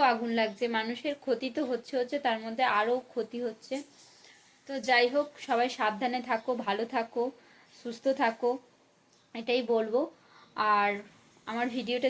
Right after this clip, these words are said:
যদি ভালো লাগে অবশ্যই আমার কমেন্ট করো, আর আমার পাশে থাকো, আমাকে সাপোর্ট করো, এটাও বলবো। আর চলো আজকে তোমাদেরকে দেখাই, আমার কারেন্টটা এসেছে, এটা আমার কাছে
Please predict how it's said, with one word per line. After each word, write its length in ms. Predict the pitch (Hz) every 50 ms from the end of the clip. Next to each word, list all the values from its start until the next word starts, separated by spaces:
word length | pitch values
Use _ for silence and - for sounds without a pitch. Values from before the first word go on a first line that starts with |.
| 240
যদি 140 | 254 226 254 262
ভালো 240 | 240 220 202 208 226
লাগে 280 | 233 233 233 226 233 277 294
অবশ্যই 440 | 254 214 208 214 233 226 - 254 233
আমার 200 | 226 220 220 226 226
কমেন্ট 360 | - 220 208 208 214 220 226 - - -
করো, 220 | 214 214 226 285 330 - - - - - - - - - - _ -
আর 220 | - 202 196 196 196 196 196 - - -
আমার 240 | 208 226 226 226 226 240
পাশে 200 | 220 220 - 254 233
থাকো, 140 | 247 226 - 247
আমাকে 180 | 226 220 214 226
সাপোর্ট 380 | - 247 208 208 208 240 233 - - 220
করো, 180 | 208 202 233 285 _ _ - - - - - - -
এটাও 260 | 214 226 247 254 247 240
বলবো। 340 | 214 220 220 214 208 233 302 330 - - - - - - _ -
আর 260 | - - 214 220 220 214 208 - - - - _ - -
চলো 260 | - 262 254 262 294 339 330 -
আজকে 280 | - 214 226 - - 254 240
তোমাদেরকে 480 | 240 240 233 226 226 233 240 - 247 233
দেখাই, 380 | 220 208 208 208 - 247 247 277 - - - - - - - - -
আমার 200 | 208 220 233 240 -
কারেন্টটা 380 | 220 214 220 254 254 254 285 269 269
এসেছে, 320 | 277 311 269 226 - 339 311 330 370 - - - - - -
এটা 200 | 220 214 262 262 262
আমার 180 | 247 240 240 226
কাছে 260 | 247 247 240 240